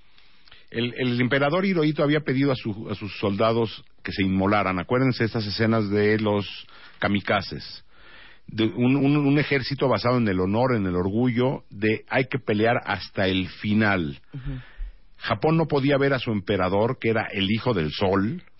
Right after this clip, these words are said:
Speaker 1: Ellos entendían esto c-, casi como descendiente directo de los dioses, rindiéndose ante un poder militar. No podía,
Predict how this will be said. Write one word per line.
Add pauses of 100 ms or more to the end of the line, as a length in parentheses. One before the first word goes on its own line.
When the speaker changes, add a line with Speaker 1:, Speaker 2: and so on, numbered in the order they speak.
(120)
Speaker 1:
Ellos
entendían
esto
c-,
casi
como
descendiente
directo
de
los
dioses, (1080)
rindiéndose
ante
un
poder
militar. (640)
No
podía,